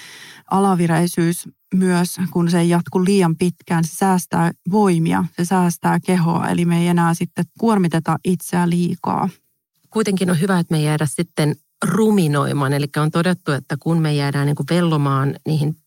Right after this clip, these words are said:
Speaker 2: pelkoskenaarioihin ja negatiivisiin tunteisiin, ja sitten jos meillä on vielä kehossa lisäksi tämmöistä matala-asteista tulehdusta, niin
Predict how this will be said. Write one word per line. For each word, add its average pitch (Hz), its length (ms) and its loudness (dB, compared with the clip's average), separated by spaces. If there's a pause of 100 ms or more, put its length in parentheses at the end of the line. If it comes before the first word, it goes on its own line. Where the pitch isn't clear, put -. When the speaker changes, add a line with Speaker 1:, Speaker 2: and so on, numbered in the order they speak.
(160)
Speaker 2:
pelkoskenaarioihin 143 960 -2
ja 143 60 -2
negatiivisiin 147 760 -2
tunteisiin, 151 640 -2 (340)
ja 151 60 -8
sitten 143 220 -4
jos - 80 -8
meillä 139 180 0
on 143 80 0
vielä 139 180 2
kehossa 147 420 0
lisäksi 139 340 -2
tämmöistä 147 340 -2
matala-asteista 147 680 -2
tulehdusta, 165 600 0
niin 147 160 0